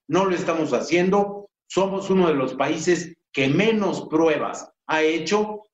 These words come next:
y esta epidemia solo se podrá, eh, resolver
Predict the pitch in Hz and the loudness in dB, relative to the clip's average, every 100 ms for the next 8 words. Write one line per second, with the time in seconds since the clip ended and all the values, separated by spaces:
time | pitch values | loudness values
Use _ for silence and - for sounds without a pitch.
0 | _ 175 214 214 - 117 98 - _ 151 | _ 0 2 2 0 -4 -4 -12 _ -8
1 | 143 143 143 170 175 185 185 - _ - | -6 0 2 2 2 2 -2 -10 _ -16
2 | - 196 196 190 160 147 131 123 123 95 | -2 -2 0 -2 -2 0 0 2 0 -2
3 | - - _ 127 117 120 120 123 135 135 | -8 -18 _ -4 -2 -2 -4 -2 -2 0
4 | 143 135 170 220 226 220 - | 0 0 0 -2 -4 -10 -12